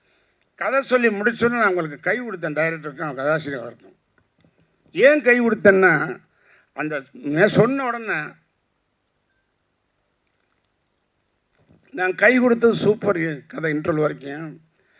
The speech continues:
நான் சந்தோஷமா கை கொடுத்தேன், "கேளுங்க, ரொம்ப தேங்க்ஸ் சார். இந்த படத்துல எனக்கு ஜோடி இல்ல."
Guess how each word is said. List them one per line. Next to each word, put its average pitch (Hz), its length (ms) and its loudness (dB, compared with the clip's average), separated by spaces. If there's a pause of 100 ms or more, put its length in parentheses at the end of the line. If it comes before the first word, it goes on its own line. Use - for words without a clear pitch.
நான் 160 240 -2
சந்தோஷமா 240 560 4
கை 190 180 0
கொடுத்தேன், 180 320 -2
"கேளுங்க, 170 580 0 (480)
ரொம்ப 160 240 -10
தேங்க்ஸ் 147 260 -10
சார். 127 320 -18 (220)
இந்த 156 240 -12
படத்துல 175 200 -14
எனக்கு 151 240 -12
ஜோடி 147 280 -6
இல்ல." 120 260 -20